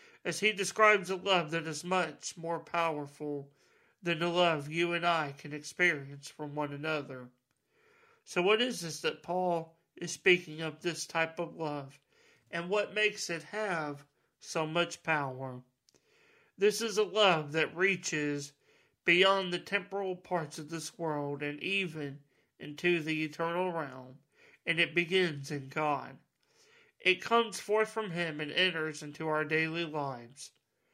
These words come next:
This love is so powerful, even powerful, that it moved God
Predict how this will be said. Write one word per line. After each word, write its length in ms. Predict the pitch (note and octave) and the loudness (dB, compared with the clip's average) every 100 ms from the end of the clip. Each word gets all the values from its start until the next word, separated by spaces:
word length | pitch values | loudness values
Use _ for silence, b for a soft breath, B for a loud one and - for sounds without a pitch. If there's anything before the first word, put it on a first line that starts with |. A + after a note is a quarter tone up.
| _ _ _ | _ _ _
This 260 | F3+ D#3 - | -4 -4 4
love 300 | G3 G3 F3 | 6 6 4
is 100 | - | -2
so 220 | G3+ G3+ | 0 0
powerful, 880 | F#3 E3+ D#3+ D3 C#3+ D3+ D3 C#3 - b b b b | 2 2 4 0 -4 -2 -2 -2 -8 b b b b
even 440 | - A3 A3 A3+ F#3+ | 2 2 2 -2 2
powerful, 720 | F#3+ F#3 F3 D#3 C#3+ E3 D#3 | 6 6 6 0 0 -4 0
that 200 | D#3+ D#3 | 2 2
it 140 | D3 | 0
moved 300 | E3 F3+ F3 | 4 4 4
God 420 | F3 E3 C#3+ C#3 | 2 2 0 -2